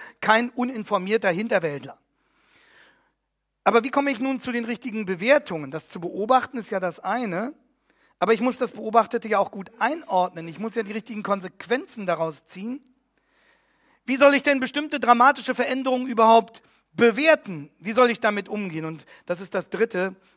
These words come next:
was Jesus uns hier sagt. Binde dich an Gottes Wort.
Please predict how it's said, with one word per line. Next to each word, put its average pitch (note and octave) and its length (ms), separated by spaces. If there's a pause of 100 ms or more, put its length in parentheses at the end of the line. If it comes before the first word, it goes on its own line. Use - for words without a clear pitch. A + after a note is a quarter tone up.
was F3 180
Jesus G3 280
uns F#3 140
hier F3 140
sagt. E3 380
Binde B3 340
dich A3 240
an G3+ 180
Gottes F3 360
Wort. A3+ 320